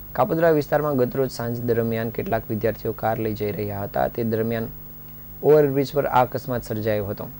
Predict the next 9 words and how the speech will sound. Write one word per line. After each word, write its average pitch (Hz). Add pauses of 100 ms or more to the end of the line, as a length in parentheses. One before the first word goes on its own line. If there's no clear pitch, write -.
(420)
જેમાં 107
કાર 107
ચાલક 110
વિદ્યાર્થીએ 110
સ્ટીયરિંગ 120
પરથી 120
કાબુ 123 (140)
ગુમાવતા 120 (680)
કાર 131